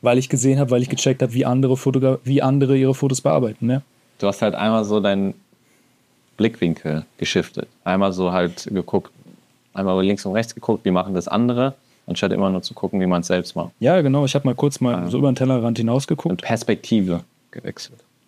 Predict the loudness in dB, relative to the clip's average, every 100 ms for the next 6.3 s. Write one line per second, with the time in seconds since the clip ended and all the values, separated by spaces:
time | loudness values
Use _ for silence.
0 | -2 -2 -4 _ _ _ _ _ _ _
1 | _ -10 -4 -2 0 -2 -6 -20 _ _
2 | -2 -2 -6 _ _ _ _ _ _ _
3 | _ _ _ _ _ 0 2 2 2 0
4 | -2 -2 -2 -2 -2 0 0 2 0 0
5 | 0 2 0 -2 -4 -10 -2 2 2 2
6 | 0 -2